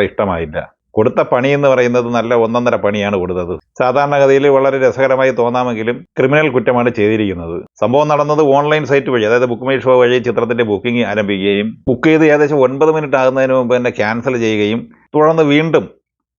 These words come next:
ഏഹ്, ബുക്ക് ചെയ്യുകയും ചെയ്ത് ഇങ്ങനെ ആവർത്തിച്ച് ആവർത്തിച്ച്, അതായത് ഫുള്ള് തി-, സീറ്റെല്ലാം ഫുള്ള് ആകുന്നത് വരെ, അതായത് ഹൗസ് ഫുൾ ആകുന്നത് വരെ ഈ ബുക്കിംഗ് തുടരുകയും ഒടുവിൽ സാധാരണ പ്രേക്ഷകർക്ക്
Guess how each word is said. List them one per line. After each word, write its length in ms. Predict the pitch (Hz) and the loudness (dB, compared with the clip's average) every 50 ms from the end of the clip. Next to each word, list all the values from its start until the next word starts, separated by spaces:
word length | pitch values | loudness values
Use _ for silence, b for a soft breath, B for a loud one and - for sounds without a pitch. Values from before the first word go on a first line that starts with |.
| _ - 123 | _ -6 -2
ഏഹ്, 240 | 123 120 120 120 123 120 123 | 0 2 2 4 2 2 0
ബുക്ക് 160 | 120 120 143 | -2 0 2
ചെയ്യുകയും 260 | 139 135 131 131 123 107 113 | 2 2 2 2 0 0 2
ചെയ്ത് 200 | 113 113 113 131 131 | 2 2 2 2 2
ഇങ്ങനെ 200 | 120 127 127 123 120 104 107 113 | 0 0 0 0 -2 -2 -2 0
ആവർത്തിച്ച് 380 | 117 120 127 120 127 123 110 110 107 | 0 0 0 0 0 0 0 0 0
ആവർത്തിച്ച്, 400 | 107 110 107 101 107 101 113 127 156 - b b b b b b b | 0 0 0 -2 -4 -4 -4 -6 -8 -8 b b b b b b b
അതായത് 280 | - 123 131 135 131 147 - - | 2 4 4 4 4 0 -2 -2
ഫുള്ള് 380 | - 151 156 170 175 165 151 113 92 78 _ _ - | -2 2 2 4 4 4 2 0 -2 -6 _ _ -6
തി-, 220 | 135 135 135 131 120 - | -2 0 2 2 0 0
സീറ്റെല്ലാം 480 | 127 139 151 147 156 151 147 147 147 139 - | -2 -4 -2 0 0 0 0 0 -2 -2 -2
ഫുള്ള് 280 | 139 139 143 151 147 143 - 120 | -2 0 2 2 2 2 2 2
ആകുന്നത് 320 | 123 127 127 123 127 123 120 113 | 2 2 2 2 2 2 2 2
വരെ, 160 | 110 101 90 85 - - | 2 0 -2 -6 -6 -2
അതായത് 280 | 104 117 120 120 127 101 107 | 0 2 2 2 2 2 2
ഹൗസ് 200 | 123 127 - - - | 0 -2 -2 -2 -2
ഫുൾ 160 | 143 139 135 120 | 0 0 2 2
ആകുന്നത് 300 | 120 117 113 113 117 113 110 | 2 0 0 0 0 0 0
വരെ 160 | 110 107 123 131 95 117 | 2 2 2 0 0 -2
ഈ 20 | 120 110 | -2 -2
ബുക്കിംഗ് 360 | 110 104 - - 117 123 123 110 104 | -2 -2 -4 -4 -4 -2 -2 -2 -2
തുടരുകയും 460 | 101 107 107 113 110 104 104 113 117 - - _ _ _ _ _ _ _ _ - | 0 0 0 2 2 2 2 0 -2 -6 -10 _ _ _ _ _ _ _ _ 0
ഒടുവിൽ 280 | 135 143 156 160 156 151 160 156 143 - - _ _ _ _ _ _ - | 0 2 2 2 2 2 2 2 0 -2 -4 _ _ _ _ _ _ -4
സാധാരണ 380 | 135 127 139 147 156 160 165 170 143 | -2 0 0 2 0 0 0 -2 0
പ്രേക്ഷകർക്ക് 560 | 143 147 147 135 - 147 139 139 135 123 139 | 0 0 0 0 2 2 2 2 2 0 0